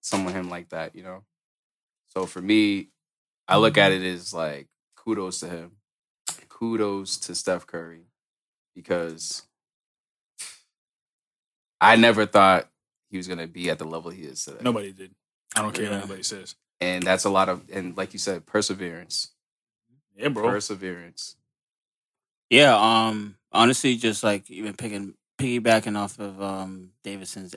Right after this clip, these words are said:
Speaker 3: end part of his, uh, little soliloquy. Um, but, uh, I do feel like what he did was, was real pivotal because it's really helping the people under him, the younger generations, to show that, that,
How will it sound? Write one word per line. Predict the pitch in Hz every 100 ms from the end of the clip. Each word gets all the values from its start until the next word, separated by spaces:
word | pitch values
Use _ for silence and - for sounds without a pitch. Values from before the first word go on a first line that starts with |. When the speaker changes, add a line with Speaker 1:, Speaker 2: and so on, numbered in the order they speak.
| -
Speaker 3:
end | 98 92
part | - 101 98
of | 92 90
his, | 95 90 90
uh, | 90 90 87 _ 104
little | 92 90 85 _ _ _
soliloquy. | - - 95 90 90 85 - 95 120 _
Um, | 101 98 95
but, | 98 107 92 _ _ _ _ _ _ -
uh, | 120 110 101
I | 127
do | 120 127 143
feel | 143 135
like | 127 117 107
what | 110 120 120
he | 120 113
did | 110 113 120
was, | 113 110 110 104 95 - - _
was | 87 110 104 107
real | 113 107
pivotal | - 117 113 113
because | 104 104 110 101
it's | 95
really | 110 110 110 101
helping | 113 107 - 113 107 104 -
the | 101
people | - 117 107 -
under | 117 117 117
him, | 113 117 123 _ -
the | 101 104
younger | 107 110
generations, | 104 107 104 107 107 117 120 - _ _ _ _
to | 123
show | - 113
that, | 101
that, | 104 104 95